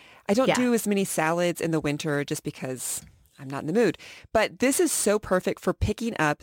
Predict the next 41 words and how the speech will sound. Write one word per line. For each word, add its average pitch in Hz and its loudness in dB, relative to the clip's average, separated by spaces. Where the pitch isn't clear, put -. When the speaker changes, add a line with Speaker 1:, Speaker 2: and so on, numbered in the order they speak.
Speaker 1:
the 175 0
day 156 2
that - -2
you, 151 0
or 180 4
the 160 -4
day 160 2
before 165 -2
you're 160 2
gonna 165 0
go 143 0
somewhere. 277 -2
Like, 202 -2
if 202 -4
you're 254 0
gonna 294 2
go 202 2
with 196 0
your 277 2
kids 233 0
or 190 4
with 220 2
family 233 0
or 196 2
friends 220 0
to - -8
the 214 0
beach, 226 0
you 233 2
can 214 0
pack 262 -2
this 208 0
and 160 -2
have 180 0
it. 156 4
It 214 4
is 226 0
the 220 0
super 302 0
spinach 202 0
salad. 175 -2